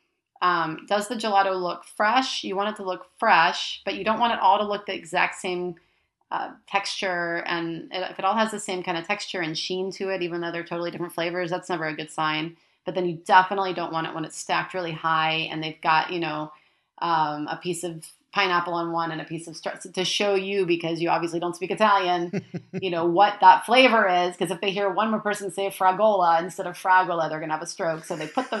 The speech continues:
Speaker 1: the strawberries on top.
Speaker 2: <laughs>
Speaker 1: Um, <laughs> you know, they just can't take it anymore. Um, so you don't wanna go to the places that are demonstrating the flavor by putting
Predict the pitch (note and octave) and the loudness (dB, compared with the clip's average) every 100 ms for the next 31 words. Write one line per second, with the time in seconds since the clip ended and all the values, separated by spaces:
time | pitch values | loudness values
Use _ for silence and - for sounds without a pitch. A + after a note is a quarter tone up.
0 | G3+ G#3+ - E3+ E3 D#3+ D#3+ D#3+ E3 E3+ | -4 -4 0 4 4 2 0 0 4 4
1 | D#3 - G#3+ - _ G#3 G3 G3+ F3+ - | 4 2 -6 -8 _ 8 8 6 6 8
2 | - C#4+ C4 A3+ A3+ A#3 C4 B3 A#3+ A#3 | 10 10 8 6 2 0 0 2 2 2
3 | G#3+ G#3+ G3+ F#3+ E4+ - - - G#3+ G#3+ | 0 -2 -6 -6 -8 -8 -12 2 2 4
4 | A#3+ A3+ G#3+ A#3+ B3 A#3 A3+ G#3+ G3+ G3 | 2 2 6 8 8 8 4 2 0 0
5 | F#3+ F#3 F#3+ F3 F3+ E3+ F3 D#3+ G3 G#3 | 0 0 -2 0 0 0 -2 0 2 2
6 | G#3+ G#3+ G#3 G3+ G3 F#3 F#3 F3+ F#3+ G3 | -2 -2 0 0 0 -2 0 0 2 2
7 | F3 E3 - F#3+ F3+ F3+ F3+ | 0 0 -4 -2 0 -2 -4